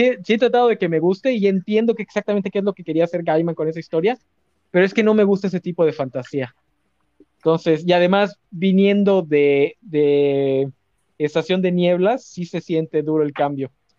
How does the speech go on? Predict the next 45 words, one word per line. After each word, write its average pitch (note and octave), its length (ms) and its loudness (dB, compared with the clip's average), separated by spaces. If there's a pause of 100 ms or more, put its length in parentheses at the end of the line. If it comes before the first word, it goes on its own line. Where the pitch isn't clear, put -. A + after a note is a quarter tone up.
(100)
O - 40 -20
sea, G3 140 0
estando G#3 340 -2
entre A3 160 0
Estación F3+ 320 -2
de G3+ 100 2
Nieblas F#3+ 500 2
y E3 120 -4
Vidas F3+ 320 0
Breves, F3 520 0 (720)
es, E3+ 240 -12
ay. F3 340 -6 (1300)
Digo, A#3+ 120 4
pues B3 100 4
ya C#4 80 6
le D#4+ 80 4
agarré, A#3 240 4
ya A#3+ 100 2
le, C4 160 2
lo G#3+ 120 2
que G#3+ 80 -4
sí A#3 100 -6
ya C#4 100 4
le C#4 80 4
agarré A3+ 220 2
cariño G#3+ 240 2
a G3+ 40 4
varios G3+ 180 2
de F3+ 80 0
los D3 120 -2
personajes, D#3 640 -6 (340)
como C#3+ 200 -4
a C3+ 40 0
Wanda, F#3 420 4
incluso C4 360 2
Tesalia, G#3 440 0
que F3 120 -2
la D#3+ 160 2
primera F3 220 -2
vez A3+ 80 -6
que A3 80 -2
la F3 120 4
leí D#3+ 160 4
la E3 140 2
odiaba. C3+ 380 -2